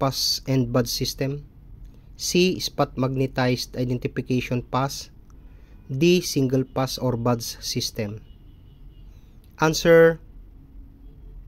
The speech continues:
D. Single pass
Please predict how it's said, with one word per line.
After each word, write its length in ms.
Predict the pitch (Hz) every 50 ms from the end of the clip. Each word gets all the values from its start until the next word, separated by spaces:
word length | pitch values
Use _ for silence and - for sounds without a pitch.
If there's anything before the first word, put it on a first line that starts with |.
| - - - - - - - - - - - - - - - - - - - - - - - - - - 139
D. 400 | 143 139 165 160 143 120 - - - - -
Single 480 | - - - - 151 147 139 147 143 139
pass 320 | - - 143 135 - -